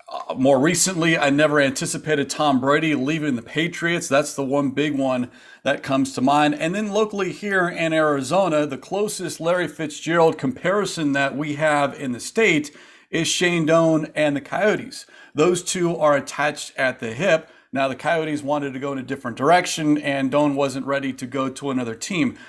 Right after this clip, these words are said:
That's not the case here. I do believe that if Fitz wants to play, the Cardinals will make it work. If he doesn't want to play, then that's a different story, and the Cardinals go in a different direction.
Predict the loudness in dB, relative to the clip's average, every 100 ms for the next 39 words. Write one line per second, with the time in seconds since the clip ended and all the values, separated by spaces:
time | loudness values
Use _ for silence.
0 | -12 0 0 0 -2 0 0 -2 -6 -2
1 | 0 0 -2 0 2 2 2 0 0 0
2 | 2 2 2 2 0 0 0 -2 -2 -4
3 | -6 -6 -2 0 0 -2 -14 -4 2 4
4 | 2 -2 -4 -2 -2 -2 -6 -4 -2 -2
5 | -4 -6 -2 0 0 -4 -14 -12 0 2
6 | 2 0 0 0 0 0 0 0 -4 -10
7 | -14 -6 -2 0 -2 -4 -4 -2 -2 -2
8 | -2 0 2 0 0 -2 -2 -4 -4 -2
9 | -6 -4 -2 0 -2 -4 -4 -4 0 2
10 | 2 0 -6